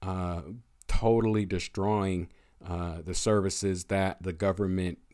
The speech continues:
uh, provides that, while discretionary, are absolutely necessary. I mean, funding for schools, uh, infrastructure,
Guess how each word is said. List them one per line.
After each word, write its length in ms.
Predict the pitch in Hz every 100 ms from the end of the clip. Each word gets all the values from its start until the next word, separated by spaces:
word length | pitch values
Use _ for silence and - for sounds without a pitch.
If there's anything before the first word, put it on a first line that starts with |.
| - - -
uh, 160 | 87 85
provides 760 | - 87 117 131 101 95 - - - _ -
that, 520 | 101 104 101 98 -
while 280 | 101 110 107
discretionary, 840 | 104 - 135 139 107 92 90 92
are 140 | 95 95
absolutely 680 | 110 113 - 107 98 - 92
necessary. 760 | 110 120 107 - 80 - - - - _ _
I 60 | 95
mean, 240 | 92 87 -
funding 380 | - 113 107 107
for 140 | 110
schools, 640 | 98 - 120 104 85 - - _ _
uh, 260 | 92 92 87 -
infrastructure, 920 | 117 117 101 - 92 80 - -